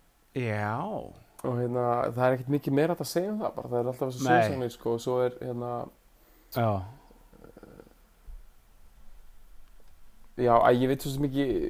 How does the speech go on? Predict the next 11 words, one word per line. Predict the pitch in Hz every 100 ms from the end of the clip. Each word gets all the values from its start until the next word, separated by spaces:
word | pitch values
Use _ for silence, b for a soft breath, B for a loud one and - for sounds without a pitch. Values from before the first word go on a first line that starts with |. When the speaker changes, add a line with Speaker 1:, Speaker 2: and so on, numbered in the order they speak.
| -
Speaker 2:
það | - 127 123
er | 120
bara | 127
eitthvað, | 127 123 123 - - - - - - - - - - - - - - - - - -
hún | 120
náttúrulega | 117 120
var | 123
mjög | 131 156 147 117 -
svona | 120 113 101
þroskuð | 131 131 - 113 107
og, | 104 92 -